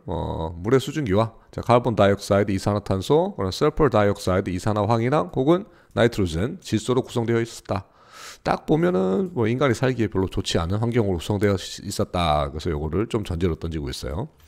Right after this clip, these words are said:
자, 두 번째, 자, appearance, 출현과, 자, subsequent 하면은 뒤에 오는 진화인데, 자, of exceedingly, 극도로, 자, primitive, 원시적인 living organism.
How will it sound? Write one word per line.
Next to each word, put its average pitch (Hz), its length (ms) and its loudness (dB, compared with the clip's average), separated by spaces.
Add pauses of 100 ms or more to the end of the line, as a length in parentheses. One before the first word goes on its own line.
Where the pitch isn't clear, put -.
(920)
자, 110 80 -2
두 117 160 0
번째, 113 400 2
자, 117 120 2
appearance, 131 460 6
출현과, 165 720 4
자, 120 60 -2
subsequent 175 920 0
하면은 151 400 0
뒤에 143 240 2
오는 139 480 2
진화인데, 120 880 4
자, 107 100 2
of 113 160 2
exceedingly, 120 960 0
극도로, 117 800 0
자, 85 160 -4
primitive, 110 920 2
원시적인 123 840 0
living 120 340 0
organism. 107 720 0